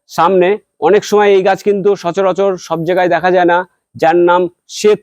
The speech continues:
চন্দন, যার মূল্য কিন্তু প্রচুর। তো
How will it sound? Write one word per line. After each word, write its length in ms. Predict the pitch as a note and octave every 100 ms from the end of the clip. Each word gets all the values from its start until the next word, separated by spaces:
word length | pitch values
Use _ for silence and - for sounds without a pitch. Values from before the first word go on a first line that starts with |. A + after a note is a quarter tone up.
| _
চন্দন, 480 | F#3+ E3+ E3 D#3 A#2+ E2 _ _ _
যার 180 | D3+ F3
মূল্য 300 | E3+ F3+ G3 G#3
কিন্তু 360 | F#3+ G3+ F3+ G#3+ G#3+ _ _ _ _
প্রচুর। 400 | F#3 F#3 G#3 E3 B2+ _ _ _ _ _
তো 60 | D3+